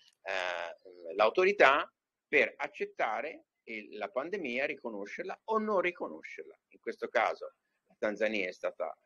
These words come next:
i tanzaniani sono stati molto fortunati, ha detto di no, però avete visto poi quello che è successo, no?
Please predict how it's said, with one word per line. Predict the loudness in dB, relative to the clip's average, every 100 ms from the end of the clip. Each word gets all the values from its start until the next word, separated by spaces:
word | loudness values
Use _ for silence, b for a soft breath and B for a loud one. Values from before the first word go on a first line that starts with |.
| -18
i | -6
tanzaniani | -4 0 2 4 2 0
sono | -8 -12
stati | -4 -2 -2 -4
molto | -4 -4 -6
fortunati, | -6 -2 4 6 4 2 -8 -12 _ _ _ _ 2
ha | 4
detto | 4 2 -2
di | -4 0
no, | 2 2
però | 2 4
avete | 4 2 0
visto | -2 -2 -6
poi | -4 -4
quello | -2 -6
che | -6
è | -10
successo, | -12 -12 -12 -6 -2
no? | -2